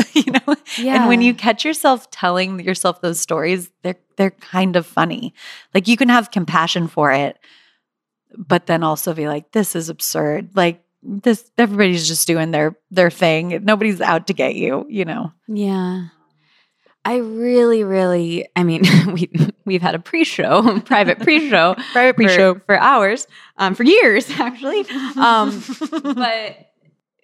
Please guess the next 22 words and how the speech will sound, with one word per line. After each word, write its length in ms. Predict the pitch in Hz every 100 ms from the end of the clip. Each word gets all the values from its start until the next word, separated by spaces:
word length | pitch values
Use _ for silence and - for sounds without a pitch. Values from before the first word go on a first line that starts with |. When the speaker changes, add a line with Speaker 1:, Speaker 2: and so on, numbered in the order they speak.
| _
Speaker 2:
we 240 | 208 233 226
were 200 | 220 214
talking 540 | - 208 214 208 202
about 600 | 180 175 170 170 160 151 - _ _
petty 380 | 165 165 147 156 _
feelings 500 | 151 139 147 147 147
and 180 | 147 147
feeling 240 | 147 143
feelings, 380 | 147 127 160 165
what 100 | 147
we 100 | 143
always 200 | 143 143
talk 200 | - 131
about. 240 | 143 143 - - - -
But 180 | 196 175
that's 280 | 196 202 -
so 260 | - 220
funny 300 | 220 202 190
that 160 | 175 170
you 100 | 160
bring 240 | 165 165
up 240 | 160 156